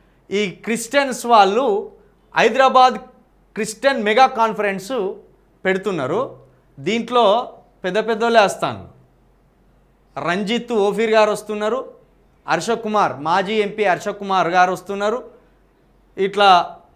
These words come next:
అభినయ దర్శన్ గారు వస్తున్నారు, అజయ్ బాబు గారు వస్తున్నారు, సుందర్ రాజు గారు వస్తున్నారు, రాచిపూడి ప్రదీప్ శ్యామ్ గారు వస్తున్నారు,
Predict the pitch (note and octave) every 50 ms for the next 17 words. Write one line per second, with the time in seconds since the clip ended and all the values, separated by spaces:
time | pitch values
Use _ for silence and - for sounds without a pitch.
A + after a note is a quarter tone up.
0 | _ _ _ _ - F3 F3+ F3+ A3+ A3+ A3+ A3 A3 G#3+ F#3+ D3+ F3 F#3 F3 -
1 | G#3+ G#3 G#3 G#3 G3+ G3 G3+ F#3+ G3 - G#3 G#3 G#3 G#3 A3 A#3+ G3+ F3+ F#3 G3+
2 | G#3 F#3+ G3 F#3+ F#3+ F#3 F3+ F#3+ F#3+ G3 G#3 G3 F3+ - - G#3 G#3 G#3 G#3+ A3
3 | B3 C4+ - - - _ _ _ _ _ _ _ _ _ _ _ _ _ _ _
4 | _ _ _ - - G#3+ A3 A3 A#3 A#3 A3 A3+ A3 G#3+ F#3+ G#3+ A3 G#3 G#3 G3+
5 | G3+ - - A3 G#3+ G#3+ A3 B3 C4+ - - - - D#3+ F3+ G#3 G#3 G#3+ A3 F#3
6 | A3 A3 G#3+ G#3+ G#3+ G#3 G3 F#3+ F#3+ A3+ A3 A3 - G#3 G3+ G3+ G3+ G3+ G3 G3
7 | F#3+ G3 - G#3 G#3 G#3 G#3+ A3+ A#3+ A#3+ -